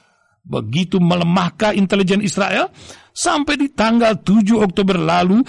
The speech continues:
kebobolan serangan dadakan dari Hamas yang begitu besar. Saya berkesempatan ke Medical Emergency Rescue Committee kemarin, Mercy,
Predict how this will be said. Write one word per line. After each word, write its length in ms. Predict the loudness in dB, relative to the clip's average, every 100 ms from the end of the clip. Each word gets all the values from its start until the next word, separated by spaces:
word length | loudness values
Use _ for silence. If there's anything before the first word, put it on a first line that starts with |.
| -6 -10 0
kebobolan 800 | 2 4 2 2 2 2 0 -2
serangan 640 | -2 0 2 2 2 2
dadakan 560 | 2 0 0 0 2 2
dari 160 | -2
Hamas 560 | -4 -4 -2 -4 -6 -4
yang 320 | -2 0 0
begitu 480 | -2 -2 -2 -2 0
besar. 480 | 0 0 -2 -4 -14 _ _ _ _ _ _ _ _ _ _ _ _ -20 _ _ _ _
Saya 640 | -8 -2 0 0 0 0 0
berkesempatan 1200 | 0 -2 -2 -2 -2 0 -2 -2 -4 -4 -4 -8
ke 320 | -4 -2 -2 0
Medical 560 | 0 0 -2 -2 -2
Emergency 720 | 0 0 0 -4 -4 -4 -2
Rescue 400 | -2 -4 -6 -8
Committee 480 | -4 -4 -4 -4 -6
kemarin, 560 | -4 -2 -2 -2 -6 -6
Mercy, 640 | -4 -4 -4 -2 -2 -4